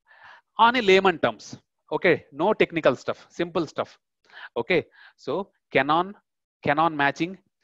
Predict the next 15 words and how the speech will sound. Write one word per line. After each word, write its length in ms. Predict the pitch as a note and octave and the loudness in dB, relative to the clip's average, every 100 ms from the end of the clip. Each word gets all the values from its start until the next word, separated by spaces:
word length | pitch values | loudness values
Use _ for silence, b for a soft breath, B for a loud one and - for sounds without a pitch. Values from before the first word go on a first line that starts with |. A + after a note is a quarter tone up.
| _ _ - | _ _ -12
E 200 | D3 E3+ | 0 2
F, 260 | G3 - - _ _ - | 2 -4 -20 _ _ -10
E 160 | C#3 E3+ | -2 0
F 100 | E3+ | 0
matching, 440 | D3 D3 E3+ G#3 _ b b b - | 0 0 -2 -6 _ b b b -6
fifty, 580 | F#3+ - - A3 A#3 b b b | -6 -4 -2 -2 -2 b b b
fifty 360 | - D#3 - | -6 -6 -4
matching, 420 | F#3 F3 E3 G3 A3+ _ b - | 0 0 0 -8 -10 _ b -6
M 220 | B2 D3 E3+ | -2 0 -2
M, 240 | F#3 A3 _ b C3+ | -6 -8 _ b -4
M 180 | C#3+ | -2
M 140 | D3+ C#3+ | -2 -2
matching, 360 | A2+ A2 G#2 _ _ | -4 -4 -10 _ _
perfect 440 | G3+ G#3 - A3+ D#3+ | -2 -2 -2 -4 -2
match. 300 | B2+ - | -6 -4